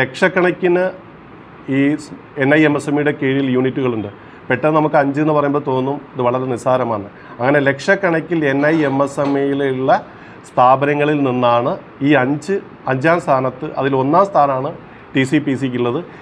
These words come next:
കേരളത്തിൽ നിന്ന് ഒരേ ഒരു സ്ഥാപനമാണ് എൻ ഐ എം എസ് എം ഇ തിരഞ്ഞെടുത്തത്. അത് ടി സി പി സി ആണ്, തിരൂർ കോക്കനട്ട് പ്രൊഡ്യൂസിംഗ് കമ്പനി, കമ്പനിയെ. മാർക്കറ്റിൽ ഒരു രൂപ പത്ത് പൈസയ്ക്ക് പൊളിക്കുന്ന തേങ്ങ ടി സി പി സിയിൽ നിന്ന് കേവലം അറുപത് പൈസ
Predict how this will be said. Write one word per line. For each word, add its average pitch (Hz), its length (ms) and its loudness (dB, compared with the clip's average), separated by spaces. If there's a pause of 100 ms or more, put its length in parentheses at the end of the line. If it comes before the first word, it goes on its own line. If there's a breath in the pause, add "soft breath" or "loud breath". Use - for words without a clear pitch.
(180 loud breath)
കേരളത്തിൽ 156 460 2
നിന്ന് 147 220 2
ഒരേ 139 160 2 (140)
ഒരു 160 160 2
സ്ഥാപനമാണ് 131 640 2
എൻ 127 160 -2
ഐ 131 120 0
എം 127 80 -4 (120)
എസ് 123 160 -10
എം 123 120 -4
ഇ 123 40 0 (100)
തിരഞ്ഞെടുത്തത്. 123 580 -2 (400 loud breath)
അത് 123 120 0 (300)
ടി 135 100 0 (100)
സി 139 100 -2 (100)
പി 131 100 -2 (100)
സി 127 160 -4
ആണ്, 127 160 -4
തിരൂർ 123 240 -2
കോക്കനട്ട് 117 400 -6
പ്രൊഡ്യൂസിംഗ് 113 480 -8 (400 loud breath)
കമ്പനി, 208 260 -6 (260)
കമ്പനിയെ. 110 360 -2 (600 loud breath)
മാർക്കറ്റിൽ 170 540 2
ഒരു 180 200 2
രൂപ 170 200 4 (120)
പത്ത് 139 300 0
പൈസയ്ക്ക് 156 420 0
പൊളിക്കുന്ന 139 460 0
തേങ്ങ 127 240 0 (300)
ടി 135 100 0 (100)
സി 175 200 2
പി 143 180 0
സിയിൽ 135 220 -2
നിന്ന് 127 160 -2 (100)
കേവലം 139 360 0 (580 loud breath)
അറുപത് 185 340 2
പൈസ 147 180 0